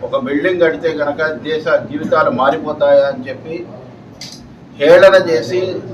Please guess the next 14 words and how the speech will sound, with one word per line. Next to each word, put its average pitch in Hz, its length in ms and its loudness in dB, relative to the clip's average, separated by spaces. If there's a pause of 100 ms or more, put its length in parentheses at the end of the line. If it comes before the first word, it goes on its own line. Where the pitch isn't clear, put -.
(180)
ఎన్నికల్లో 175 540 4
లబ్ధి - 260 4
పొందాలన్నటువంటి 143 1000 0
పరిస్థితుల్లోకి 143 800 -4
వచ్చాం. - 340 -10 (1600)
కానీ 156 260 2
ఇప్పుడు 170 760 2
ఆ 135 100 4
హైటెక్ 160 420 2
సిటీ 160 260 -8
కాస్త 147 760 -2 (1400)
సైబర్ 180 340 6
సిటీగా 160 500 0
మారింది. 139 680 -2